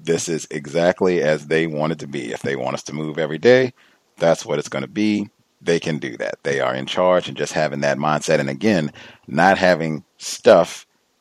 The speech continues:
at your desk, uh, that would certainly be an ironclad part of the code. Uh, anytime I see that, "Oh, okay, so this is not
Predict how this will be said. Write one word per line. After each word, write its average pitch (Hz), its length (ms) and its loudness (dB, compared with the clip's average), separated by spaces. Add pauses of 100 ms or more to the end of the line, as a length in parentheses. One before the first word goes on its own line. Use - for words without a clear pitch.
(120)
at 82 220 -2
your 73 120 -2
desk, 76 600 0
uh, 62 180 -2
that 71 180 0
would 69 140 -12
certainly 82 340 -4
be 69 200 -10
an 62 140 -8
ironclad 80 680 -2
part 73 200 0
of 65 40 -12
the 73 80 -8
code. 73 440 -8 (360)
Uh, - 160 -4
anytime 80 440 4
I 73 120 -2
see 82 300 -6
that, 76 160 2
"Oh, 98 160 6
okay, 65 260 -4
so - 160 -14
this - 200 -8
is - 120 -14
not 73 280 -4